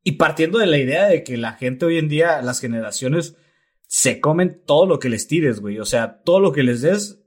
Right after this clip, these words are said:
es comestible, güey. Y esa madre es un problema, güey, porque si no, si no entendemos el alcance que tenemos, somos unos pendejos, güey. Que nada más vamos a estar diciendo mamada y media.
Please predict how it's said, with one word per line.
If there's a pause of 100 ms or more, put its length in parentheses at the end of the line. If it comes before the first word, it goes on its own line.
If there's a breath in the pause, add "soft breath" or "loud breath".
es
comestible,
güey. (600 soft breath)
Y
esa
madre
es
un
problema,
güey,
porque
si
no, (540)
si
no
entendemos
el
alcance
que
tenemos, (1700)
somos
unos
pendejos,
güey. (360)
Que
nada
más
vamos
a
estar
diciendo
mamada
y
media.